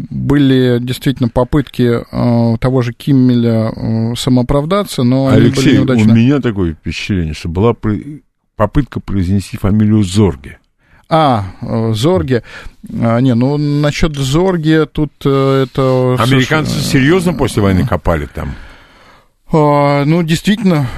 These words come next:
Speaker 1: это, м, я думаю, что было связано в том числе и с практическими целями, то, что появился новый противник. Но, как бы, тема «Зорги», она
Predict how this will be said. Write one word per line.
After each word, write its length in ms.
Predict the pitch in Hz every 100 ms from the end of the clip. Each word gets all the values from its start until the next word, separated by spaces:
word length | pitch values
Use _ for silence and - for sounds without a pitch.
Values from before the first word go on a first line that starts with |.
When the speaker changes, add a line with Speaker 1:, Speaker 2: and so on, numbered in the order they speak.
| 127
Speaker 1:
это, 340 | 120 120 131
м, 140 | 131
я 140 | 131 135
думаю, 340 | 135 131 127
что 160 | 123 135
было 220 | 127 127
связано 400 | - 143 123 127
в 60 | -
том 160 | 131
числе 240 | 117 - 117
и 20 |
с 80 | -
практическими 720 | 123 - 139 - - 120 117
целями, 640 | - 139 123 117 113 110 - _ _ - _ _ _ _ - - _ _ _ _ _ _ _ _ - 123
то, 120 | 127
что 160 | 113 127
появился 380 | 127 123 117 -
новый 140 | 120
противник. 460 | 110 120 - 160 123 - - - -
Но, 1040 | 117 110 120 135 131 127 127 123 120 117 117
как 160 | 117
бы, 140 | 117 117
тема 380 | - 127 120
«Зорги», 420 | 113 147 165 151 127
она 480 | 117 127 127 123